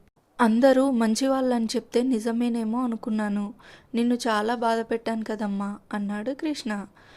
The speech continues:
"మీరు కూడా బాధపడుతూనే ఉన్నారు కదా, వదిలేయండి, ఇంకా నాకు ఆఫీస్కి టైమ్ అవుతుంది,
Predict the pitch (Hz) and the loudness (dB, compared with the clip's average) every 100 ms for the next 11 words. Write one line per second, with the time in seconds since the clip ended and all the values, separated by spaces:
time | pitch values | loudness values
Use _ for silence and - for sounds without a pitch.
0 | - _ 226 226 247 269 262 262 226 202 | -20 _ -4 -2 -2 0 0 2 0 0
1 | 208 226 240 240 247 240 240 247 220 214 | 0 -2 -4 -2 -2 -2 -2 -2 -4 -4
2 | 208 - 196 208 202 - 208 208 220 220 | -4 -6 -4 -4 -6 -8 -6 -4 0 0
3 | 214 202 202 - - - - _ _ - | 0 -2 -2 -8 -20 -20 -20 _ _ -6
4 | 220 226 220 214 214 202 196 226 - 240 | -6 -4 -4 -4 -2 -4 -2 -6 -6 -4
5 | 202 202 208 208 202 202 190 | -4 -2 -4 -4 -2 -2 -2